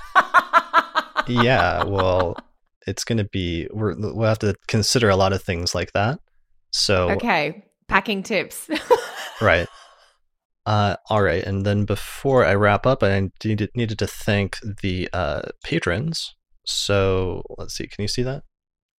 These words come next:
Speaker 1: Oh, yeah, the Patreon supporters. That's come up. Yep, nice.
Speaker 2: Yeah.
Speaker 1: Gr-,
Speaker 2: So these are
Speaker 1: yeah.
Speaker 2: people on the new twenty-five dollar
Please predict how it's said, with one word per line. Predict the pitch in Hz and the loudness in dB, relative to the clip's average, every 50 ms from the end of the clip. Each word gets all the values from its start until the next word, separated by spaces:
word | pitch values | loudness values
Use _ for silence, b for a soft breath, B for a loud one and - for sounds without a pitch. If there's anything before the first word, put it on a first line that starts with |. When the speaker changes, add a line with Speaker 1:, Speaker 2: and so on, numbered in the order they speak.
| _ _ | _ _
Speaker 1:
Oh, | - 302 330 339 | 4 6 6 6
yeah, | 320 302 285 | 6 4 4
the | 214 220 | 4 2
Patreon | - - 220 214 - - - 214 233 | 2 0 0 0 0 -2 -2 -2 -4
supporters. | - 220 214 202 156 156 180 | -4 -2 0 0 0 0 0
That's | - 185 180 - | 0 -2 -2 -2
come | - - 240 226 | -4 -2 2 4
up. | 208 220 247 233 - | 4 4 4 2 -2
Yep, | - 214 226 254 - - - | 2 4 4 4 2 0 -2
nice. | 185 180 190 226 302 - - | 0 0 2 0 0 0 2
Speaker 2:
Yeah. | 190 196 113 80 - 76 | 4 4 4 4 4 2
Speaker 1:
Gr-, | - - - | -2 -4 -6
Speaker 2:
So | - - - | -4 -2 2
these | 117 127 | 2 4
are | 339 - | 4 4
Speaker 1:
yeah. | 104 | 2
Speaker 2:
people | 95 - - 110 101 | 2 0 2 4 4
on | 101 98 | 4 4
the | 98 98 | 4 2
new | 98 95 92 | 2 0 -2
twenty-five | - - 107 90 - - 85 | -2 -4 -4 -4 -4 -4 -2
dollar | 92 90 80 | -2 -2 -2